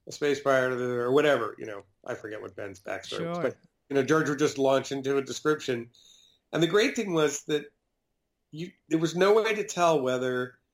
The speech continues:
Speaker 1: he could do that because he had already thought it through and he'd written out a backstory for that
Speaker 2: <laughs>
Speaker 1: character, or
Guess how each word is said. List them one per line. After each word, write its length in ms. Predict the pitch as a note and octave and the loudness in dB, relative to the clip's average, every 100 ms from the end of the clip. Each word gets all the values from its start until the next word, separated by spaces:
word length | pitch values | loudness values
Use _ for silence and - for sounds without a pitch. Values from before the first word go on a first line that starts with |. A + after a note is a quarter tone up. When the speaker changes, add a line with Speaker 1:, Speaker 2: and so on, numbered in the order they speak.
| _ _ _ | _ _ _
Speaker 1:
he 160 | - | -10
could 220 | D#3+ D3 B2+ | -4 -4 0
do 180 | E3 | 2
that 280 | F3 F3 F3 | 4 4 2
because 680 | D3+ C3+ D#3+ C#3+ C#3 C3 - _ _ _ _ | -2 -6 0 4 4 0 -6 _ _ _ _
he 180 | C3+ | -8
had 200 | C3+ D#3 | -2 2
already 260 | C#3+ C#3+ E3 | 4 4 2
thought 260 | D#3+ D3 F3 | 2 2 2
it 140 | G3+ | -2
through 260 | C3 A#2 C3 | -6 -4 -4
and 80 | |
he'd 160 | B2+ A#2 | -4 -4
written 240 | B2+ C3+ | -4 -2
out 140 | B2+ C3+ | 0 2
a 40 | |
backstory 460 | B2 A2 - G#3 G#2 | 0 -2 -2 -4 -4
for 120 | - | -4
that 120 | A2 | -10
Speaker 2:
<laughs> 100 | - | -10
Speaker 1:
character, 200 | G#2 G2+ - - _ - | -8 -8 -10 -20 _ 2
or 400 | G#3+ G#3 E3+ | 6 6 6